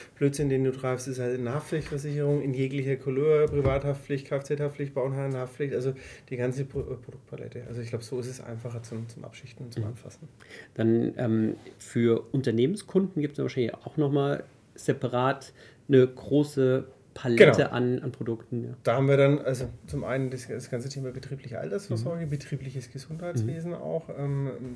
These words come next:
Speaker 1: wo, wo du noch Zusatzversicherungen hast, ähm, in einem sehr prosperierenden Markt. Und dann hast du natürlich auch das klassische Gewerbegeschäft im, im, äh, Sachversicherungsbereich. Wieder, und wieder dasselbe Thema.
Speaker 2: Mhm.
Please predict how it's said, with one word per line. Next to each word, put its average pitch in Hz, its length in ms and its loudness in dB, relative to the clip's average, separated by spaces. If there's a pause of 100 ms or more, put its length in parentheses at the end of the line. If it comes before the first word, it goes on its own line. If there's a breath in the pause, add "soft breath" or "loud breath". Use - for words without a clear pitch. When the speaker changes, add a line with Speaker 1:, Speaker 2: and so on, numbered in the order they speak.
Speaker 1:
wo, 139 220 -8
wo 135 60 -12
du 135 80 -8
noch 131 180 -10
Zusatzversicherungen 165 1040 -8
hast, 147 400 -6
ähm, 135 340 -4
in 139 140 -4
einem 131 100 -6
sehr 120 180 -10
prosperierenden 156 640 -8
Markt. 147 360 -6
Und 135 120 -4
dann 131 160 -8
hast 135 200 -10
du 143 60 -8
natürlich 135 380 -10
auch 135 160 -8 (340 loud breath)
das 123 280 -2
klassische 139 500 -8
Gewerbegeschäft 151 1200 -6
im, 139 220 -2
im, 123 400 -10
äh, 127 180 -12
Sachversicherungsbereich. 143 1400 -6 (640 loud breath)
Wieder, 143 300 2
und 151 100 8
wieder 156 200 12
dasselbe 123 340 6
Thema. 120 300 6
Speaker 2:
Mhm. 135 60 0